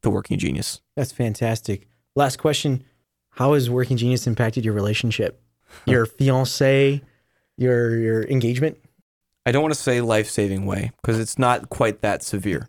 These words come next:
Speaker 2: <laughs>
Speaker 1: but n-, knowing, knowing that down the line, she and I are going to be living together when we get married, we will have to know how each other works,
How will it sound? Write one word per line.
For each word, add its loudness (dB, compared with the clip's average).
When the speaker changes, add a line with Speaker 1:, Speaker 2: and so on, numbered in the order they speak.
Speaker 2:
<laughs> -8
Speaker 1:
but 2
n-, 0
knowing, 4
knowing 2
that -2
down 2
the 2
line, -2
she -2
and 0
I 0
are 0
going -2
to -8
be -2
living 0
together -2
when -2
we -2
get -2
married, -2
we 0
will -2
have -2
to -4
know -2
how -2
each -2
other 0
works, -4